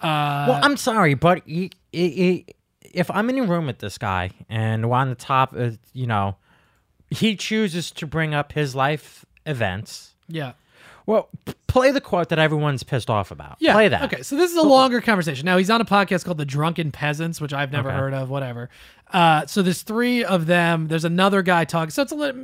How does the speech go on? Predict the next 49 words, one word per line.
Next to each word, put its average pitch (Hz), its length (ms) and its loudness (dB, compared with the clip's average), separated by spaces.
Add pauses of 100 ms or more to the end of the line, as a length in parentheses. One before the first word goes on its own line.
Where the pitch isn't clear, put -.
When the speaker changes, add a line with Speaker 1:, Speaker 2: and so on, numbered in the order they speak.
(140)
Speaker 1:
you 277 80 -4
know, 151 120 -2
whatever. 156 280 -4
But 175 160 -4
you're 214 80 2
Speaker 2:
Yeah. 226 80 6
Speaker 1:
gonna 214 120 0
hear, 226 160 -8
you 208 180 -2
know 233 160 2
what 220 80 0
he 180 40 -4
sounds 185 360 -4
like 131 160 -12
now. 120 100 -10
That's 120 120 -10
why 135 100 0
Speaker 2:
Yes. 139 100 -8
Speaker 1:
I - 40 -20
played 151 200 -12
that. 113 220 -16 (400)
Um, 160 460 -2 (440)
so - 160 -2
this 254 220 2
is 269 100 -4
gonna 240 160 0
be 214 140 0
him 208 320 -2
talking 196 440 0
to 170 120 -6
these 170 320 -4
guys 151 280 -2
about, 147 520 -12
you 202 120 -2
know, 170 140 0
about, 160 340 -2
uh, 143 340 -10
a 156 80 -10
variety 170 360 0
of 147 80 -6
subjects, 139 300 -8
but 151 100 -8
this 147 120 -4
is 147 100 -8
what, 143 180 -6
what 135 160 -10
caused 135 260 -8
the 127 60 -12
controversy. 120 520 -14